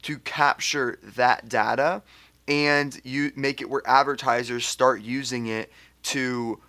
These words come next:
really reach out to Apple users, 'cause that would be a huge revenue opportunity for them, just like Google does it, like how they do it all on Google devices,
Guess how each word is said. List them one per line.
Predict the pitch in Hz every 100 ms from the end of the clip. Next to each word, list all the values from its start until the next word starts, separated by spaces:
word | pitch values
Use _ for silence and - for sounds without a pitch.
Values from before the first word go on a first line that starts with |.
| _ -
really | 123 135 139 135
reach | 110 131 131
out | 131 120 -
to | 131 120
Apple | 117 113 113
users, | 104 113 - - - - - -
'cause | - 147 135 156 -
that | 139
would | 165
be | 160 156
a |
huge | 131 - - 190 196 151
revenue | 123 135 143 151 156
opportunity | 135 151 156 - 165 165 180
for | -
them, | 180 196 208 220 - - 123
just | 156 -
like | 165 127
Google | 151 170 151
does | 120 120 110
it, | 117 - -
like | 127 120
how | 120 131
they | 131 127
do | 120
it | 131
all | 131 127
on | 127
Google | 120 127 120
devices, | 113 107 120 147 - 107 104 -